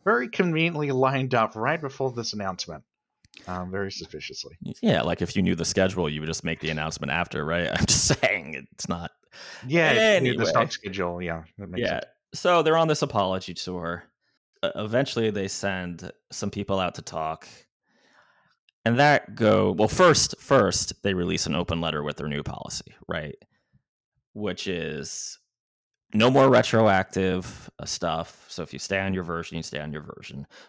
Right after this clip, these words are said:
Speaker 2: which really isn't viable for a lot of reasons long term, but hey. This new scheme won't start until the next L T S.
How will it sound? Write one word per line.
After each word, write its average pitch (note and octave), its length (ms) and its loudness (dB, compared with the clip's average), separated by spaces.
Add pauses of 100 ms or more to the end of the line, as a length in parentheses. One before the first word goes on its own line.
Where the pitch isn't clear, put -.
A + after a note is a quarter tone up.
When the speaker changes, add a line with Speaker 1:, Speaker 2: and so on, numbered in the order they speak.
Speaker 2:
which G#2+ 140 -2
really F#2+ 240 6
isn't F2+ 200 0
viable D#2+ 380 0
for - 120 0
a E2+ 60 0
lot D#2+ 160 -2
of G2 40 -2
reasons B2 360 0
long A#2+ 180 2
term, A#2 240 2
but E2+ 180 -4
hey. D2+ 240 -4 (920)
This A2+ 240 -4
new A#2 360 0
scheme A2+ 380 0
won't F#2+ 220 -2
start - 360 -2
until E2+ 440 -4
the D#2+ 80 -6
next D#2 180 -10
L C2+ 140 -8
T F2 200 -8
S. G2 480 -2